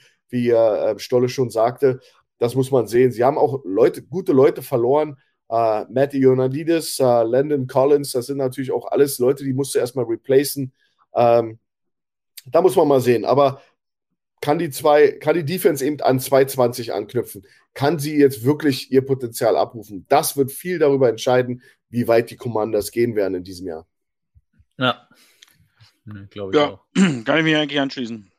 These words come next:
Speaker 3: Die D-Line muss es abliefern, weil das Defensive Backfield ist eher so, äh, da ist irgendwie, sind zwar ein paar Namen raus, aber die, die drin sind, sind jetzt nicht so, dass du gleich schreist, wird besser.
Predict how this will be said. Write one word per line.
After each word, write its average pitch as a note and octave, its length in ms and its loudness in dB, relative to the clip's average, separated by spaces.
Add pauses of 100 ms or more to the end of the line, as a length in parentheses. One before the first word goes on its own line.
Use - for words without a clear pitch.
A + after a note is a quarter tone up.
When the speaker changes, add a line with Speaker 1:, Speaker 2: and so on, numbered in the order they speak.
(140)
Speaker 3:
Die B2+ 80 -10
D-Line E3 360 0
muss D3 180 -2
es - 100 -14
abliefern, D3+ 640 -2
weil C3 220 0
das C3 260 -6
Defensive C3+ 400 -10
Backfield C#3+ 400 -2
ist B2+ 140 -8
eher C3 160 -4
so, A#2+ 200 -6 (140)
äh, D#3+ 440 -4 (1400)
da C3 140 -2
ist C3+ 140 -6
irgendwie, C3+ 380 -8
sind C3 160 -8
zwar C3 260 0
ein A#2+ 100 -6
paar C3+ 140 -4
Namen C3+ 240 0
raus, C#3 380 2
aber C3 140 -6
die, C3+ 180 -8
die B2+ 160 -10
drin A#2+ 240 -4
sind, C3+ 200 -4
sind B2 180 -12
jetzt A#2+ 160 -12
nicht C3+ 160 -8
so, B2+ 100 -6
dass A#2+ 180 -6
du B2+ 80 -8
gleich A2+ 220 -2
schreist, A2 380 -4
wird G2+ 160 -14
besser. G#2+ 420 -6